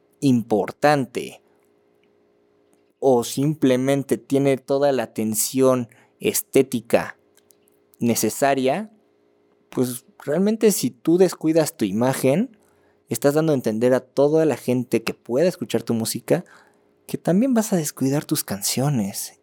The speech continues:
Y la verdad, nadie le va a interesar escuchar una canción de un chavo que realmente se viste igual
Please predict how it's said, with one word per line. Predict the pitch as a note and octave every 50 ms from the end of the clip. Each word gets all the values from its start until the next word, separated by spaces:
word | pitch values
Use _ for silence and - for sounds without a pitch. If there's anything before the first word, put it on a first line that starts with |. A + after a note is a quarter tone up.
| _
Y | - B2
la | B2+ B2+ C3 C3+
verdad, | C#3 C#3+ D#3+ F3+ F#3+ F#3 -
nadie | D#3+ D3+ D#3 D#3 D#3 D#3+ E3 F3 F3+ F#3 F#3 F3+
le | E3+ C#3+
va | C#3
a | D#3
interesar | D#3+ D#3 - D3 A#2+ A2+ - - D3+ D3+ C#3
escuchar | B2+ - - - - - - A#2 A#2+
una | A#2 A2 A2
canción | - - G2+ G#2+ - - B2 A#2+ A#2 A2+ A2+ - - - - - - - - _ _ _ -
de | A#2+ A2+ A#2
un | A#2+ A#2 A#2+ A#2+ A2+ A#2
chavo | - - A#2+ A#2 A#2 A#2 A2+ -
que | - A2
realmente | A2 G#2+ G#2+ G#2+ G#2+ A2 G#2+ G#2+ - A2+
se | G#2 - G2
viste | G2 G#2+ G#2 - - - G#2
igual | G#2 G#2 - - A2+ G#2+ G#2+ A2 A2 A2 A2